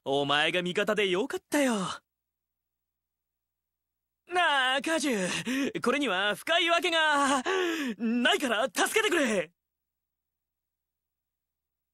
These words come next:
母上が真の三国無双みたいですよ。母上、いやー、お強い。父上を尻に敷くだけのことはあります。げ、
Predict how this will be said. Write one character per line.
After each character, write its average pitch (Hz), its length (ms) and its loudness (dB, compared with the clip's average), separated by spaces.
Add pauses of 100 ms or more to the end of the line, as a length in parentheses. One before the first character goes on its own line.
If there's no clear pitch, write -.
(120)
母 185 400 2
上 320 160 2
が 240 140 0
真 349 320 -2
の 320 120 2
三 254 200 0
国 262 180 -2
無 262 100 0
双 247 160 0
み 220 140 -2
た 214 120 0
い 196 40 0
で 190 80 -2
す 180 120 -6
よ。 233 340 -2 (2250)
母 277 280 2
上、 277 220 2 (340)
い 120 120 -6
や 202 240 -4
ー、 320 380 0
お 254 80 2
強 339 300 2
い。 392 140 -2 (480)
父 - 260 -6
上 185 160 0
を 165 120 -2
尻 208 260 -2
に 220 140 -2
敷 - 180 -4
く 214 60 0
だ 233 160 2
け - 120 -2
の 302 140 0
こ - 100 -4
と 277 120 2
は 202 140 2
あ 196 60 2
り 247 80 -4
ま 269 100 0
す。 - 220 -8 (2250)
げ、 403 180 0